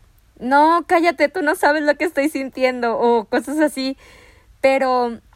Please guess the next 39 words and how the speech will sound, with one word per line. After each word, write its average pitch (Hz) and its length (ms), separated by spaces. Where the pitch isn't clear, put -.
creo 214 160
que 247 120
cuando 262 240
ya 214 160
tenemos 226 400
como, 202 340
eh, 202 680
la 233 200
confianza, 254 960
pues, 302 160
no 311 100
digo 320 220
que 311 100
plena, 220 540
o 240 100
al 214 100
menos 220 260
no 262 100
en 247 100
mi 247 100
caso, 220 340
a 247 40
veces 262 280
todavía 233 460
me 233 140
cuesta, 226 340
así 247 140
que 220 160
digo, 226 200
"Ay, 294 280
Diosito, 294 400
o - 20
sea, 339 140
sí 320 100
confío, 349 340
pero 320 160
ya, 143 360
haz 285 120
paro, 170 460